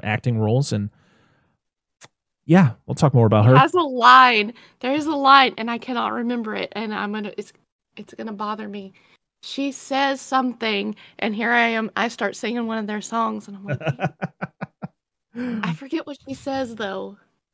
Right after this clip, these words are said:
Speaker 2: We'll look it up.
Speaker 1: We have Jason Ritter as Will Rollins. His dad would be directed by Ronnie Ewan, Bride of Chucky.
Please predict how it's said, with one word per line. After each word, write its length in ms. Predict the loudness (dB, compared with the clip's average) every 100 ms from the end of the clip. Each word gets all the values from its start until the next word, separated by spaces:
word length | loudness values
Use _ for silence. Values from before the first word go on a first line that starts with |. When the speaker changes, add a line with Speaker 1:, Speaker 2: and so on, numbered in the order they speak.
| _ _ _ _
Speaker 2:
We'll 100 | -18
look 160 | -16 -18
it 60 |
up. 180 | -20 -20 _ _ _ _ _ _ _ _ _ _ _
Speaker 1:
We 120 | 6
have 320 | 8 8 4
Jason 400 | 4 6 6 8
Ritter 300 | 8 8 6
as 240 | 6 6 6
Will 260 | 6 8
Rollins. 800 | 8 8 8 6 4 2 -2 -8 _ _
His 240 | 2 2
dad 640 | 2 4 6 6 6 6 4 0 _ _
would 100 | -4
be 120 | 0
directed 320 | 2 2 0 0
by 120 | 2
Ronnie 300 | 2 0 0
Ewan, 300 | 0 0 0
Bride 180 | 0 -2
of 100 | -4
Chucky. 440 | -4 -4 -2 -4